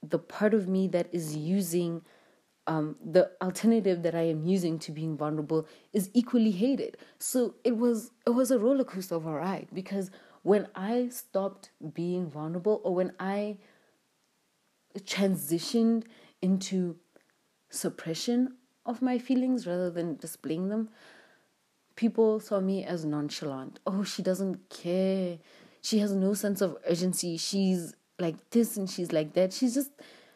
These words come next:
you know? And <laughs> it made me kind of upset to be seen that way as well, because it was like, I'm s-, I'm still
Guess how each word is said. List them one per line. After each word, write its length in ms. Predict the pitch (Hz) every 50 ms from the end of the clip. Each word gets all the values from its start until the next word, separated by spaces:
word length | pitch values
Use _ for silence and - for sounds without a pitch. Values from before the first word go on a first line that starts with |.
| _ _ _ _
you 140 | - 226 240
know? 300 | 247 269 277 294 294 294 - _ _ _ _
And 320 | 226 233 226 226 220 220 - _ -
<laughs> 1000 | - - - - - - - - _ - - - - - - - _ _ _
it 100 | - 247
made 260 | 240 233 254 302 330 320
me 300 | 294 285 285 277 269 277 _ _ _ _ _ _
kind 240 | - - 247 262 285
of 80 | 277
upset 560 | 277 269 269 - - - 311 330 294 226 - - _
to 120 | - - -
be 120 | 208 208
seen 400 | 196 - - - 220 226 233 208
that 200 | 190 175 - -
way 220 | - 160 156 147 - -
as 240 | - 180 190 185 185
well, 260 | 147 135 - - - -
because 260 | - 165 - 190 180
it 60 | 180 175
was 180 | 165 170 170
like, 300 | 165 165 160 160 156 - - - - - - - _ _ _ _ _ _ _ _ _ _ _ _ _ _ -
I'm 140 | 196 190
s-, 180 | 185 185 - - - -
I'm 420 | - 202 208 208 196 185 180 175 175 _ _ _ -
still 540 | - - _ - 233 240 240 247 240 226